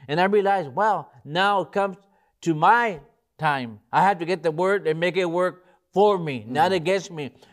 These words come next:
Speaker 1: And many born-again believers, even pastors, are talking the problem, not talking the answer to heal the problem.
Speaker 2: Mm.
Speaker 1: Now you're not going to the word.
Speaker 2: Yes.
Speaker 1: They're going to the word. Rick, Rick, I spoke all these scriptures over me.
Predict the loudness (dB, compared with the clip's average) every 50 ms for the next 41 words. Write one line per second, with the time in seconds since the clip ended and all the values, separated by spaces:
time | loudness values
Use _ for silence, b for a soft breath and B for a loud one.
0 | b -14 -12 -8 -4 0 0 0 2 2 2 0 -2 b b b b b b _
1 | -4 0 2 2 2 2 2 0 0 0 0 0 2 2 2 2 2 0 -2 -4
2 | -4 -4 -6 -6 0 2 4 4 4 2 -4 -6 -6 -6 -8 _ b b b b
3 | -2 -2 -2 0 -2 0 0 0 -2 -4 -2 -2 -2 -4 0 0 2 2 2 2
4 | 2 -2 -2 -4 -8 b b b 0 0 0 2 2 0 0 0 0 0 2 2
5 | 2 2 2 0 -2 -6 -6 -6 -6 -14 -10 -8 0 0 0 0 -2 -8 -6 -6
6 | -6 -6 -10 -16 -20 _ _ _ _ _ _ -16 -14 -12 -8 -4 -2 -2 2 2
7 | 2 2 2 0 -2 0 0 -2 -2 -2 -4 -6 -6 -4 -4 -4 -4 -4 -6 -6
8 | -6 -8 -14 _ -20 -20 -20 -20 -20 -20 -20 -20 -20 _ _ _ -4 -2 -2 0
9 | 2 0 0 0 -4 -4 -4 -4 -4 -4 -2 -2 -2 -2 -4 -10 -20 _ _ _
10 | _ _ _ _ _ _ _ _ _ _ _ _ _ _ _ _ _ _ _ _
11 | _ _ _ -2 2 4 4 4 4 -2 -2 -2 -2 -4 -4 -4 -4 -4 -4 -2
12 | 0 0 0 0 0 -2 -2 -4 -4 -4 -4 -4 -4 -6 -2 0 0 0 0 -2
13 | -6 -6 -10 -12